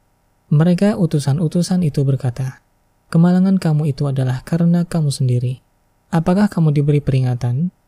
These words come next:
Sebenarnya kamu adalah kaum yang melampaui batas." Dan datangkanlah dari ujung kota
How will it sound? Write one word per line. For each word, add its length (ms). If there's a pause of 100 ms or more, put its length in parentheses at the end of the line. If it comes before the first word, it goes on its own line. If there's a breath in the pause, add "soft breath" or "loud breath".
(320)
Sebenarnya 640
kamu 320
adalah 280
kaum 600
yang 240
melampaui 480
batas." 640 (960)
Dan 320
datangkanlah 560
dari 240
ujung 320
kota 480